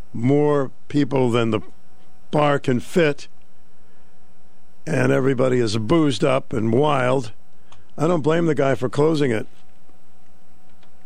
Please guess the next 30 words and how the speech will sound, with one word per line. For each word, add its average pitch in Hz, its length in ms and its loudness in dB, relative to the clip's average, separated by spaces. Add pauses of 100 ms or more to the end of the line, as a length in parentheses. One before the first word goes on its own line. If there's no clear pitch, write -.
(120)
There's 139 140 0
always 139 220 4
some 135 240 2
jerk 139 280 2
that'll 123 220 2
cause 131 300 2
some 127 180 2
damage. 131 600 0 (1080)
You 220 100 2
know, 196 80 4
it's 143 260 0
funny 196 280 2
when, 127 280 2 (100)
sometimes 160 440 0
when 131 120 2
people, 127 680 2 (280)
you 147 120 4
know, 127 220 4
the 101 120 0
Super 151 340 2
Bowl, 135 300 4
the 123 120 4
World 127 280 2
Series, 131 520 2 (1300)
these 135 360 2
are 127 180 2
buffoons 135 640 2
that 135 160 2
go 147 260 4
and, 123 320 0